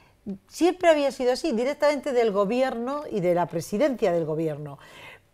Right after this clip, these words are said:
pero los nuevos pactos del gobierno de coalición, el gobierno sociocomunista que tenemos,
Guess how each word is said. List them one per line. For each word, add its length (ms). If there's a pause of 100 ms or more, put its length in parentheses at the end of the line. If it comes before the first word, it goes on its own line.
pero 880
los 260
nuevos 200
pactos 360
del 140
gobierno 500
de 140
coalición, 680
el 140
gobierno 420
sociocomunista 880
que 100
tenemos, 440